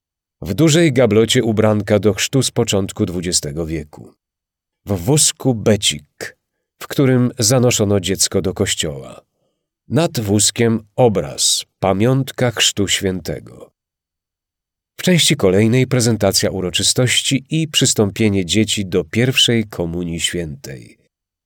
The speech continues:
będącej w rodzinach katolickich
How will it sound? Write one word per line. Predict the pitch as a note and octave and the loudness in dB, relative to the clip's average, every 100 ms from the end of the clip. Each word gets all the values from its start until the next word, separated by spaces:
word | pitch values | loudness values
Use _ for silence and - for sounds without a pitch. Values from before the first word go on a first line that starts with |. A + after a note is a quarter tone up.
| _ _ | _ _
będącej | - C3 C3 C#3+ C#3+ C3+ B2+ | 0 2 4 4 4 4 2
w | G#2 | 4
rodzinach | G2+ G#2 G2+ F2+ | 4 4 2 0
katolickich | - F2+ G2+ A#2+ - - A2 G2+ - | -2 0 0 0 0 -2 -4 -6 -10